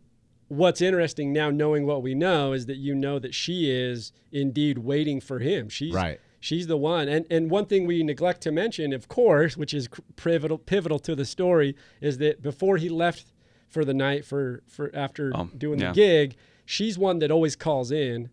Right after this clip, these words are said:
Speaker 2: Mm-hmm.
Speaker 1: and says, "Play Misty for me."
Speaker 2: Right.
Speaker 1: And so
Speaker 3: The titular phrase.
Speaker 1: Yes,
Speaker 2: Right.
Speaker 1: exactly. Um, so that's always, we, we need to, we need to make sure people are clear with that if anyone hasn't
Speaker 3: Yeah.
Speaker 1: seen the film.
Speaker 3: She is the thirty-year-old person.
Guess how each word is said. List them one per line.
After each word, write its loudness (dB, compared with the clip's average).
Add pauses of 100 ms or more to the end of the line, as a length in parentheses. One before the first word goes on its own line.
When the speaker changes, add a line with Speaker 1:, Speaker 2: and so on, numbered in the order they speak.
Speaker 2:
Mm-hmm. -2 (240)
Speaker 1:
and -2 (100)
says, -4
"Play -4
Misty -8
for -16
me." -16 (120)
Speaker 2:
Right. -2 (260)
Speaker 1:
And 2
so 2
Speaker 3:
The 2
titular 2
phrase. 0
Speaker 1:
Yes, 2 (100)
Speaker 2:
Right. -4 (160)
Speaker 1:
exactly. -4 (560)
Um, 0 (220)
so 2
that's 6
always, 2
we, 0
we -2
need 0
to, -6
we -6
need -2
to -4
make -2
sure -4
people -6
are -4
clear -4
with -4
that -4
if -8
anyone -4
hasn't -4
Speaker 3:
Yeah. 0
Speaker 1:
seen -8
the -14
film. -16
Speaker 3:
She 6
is 4
the 2
thirty-year-old 6
person. 2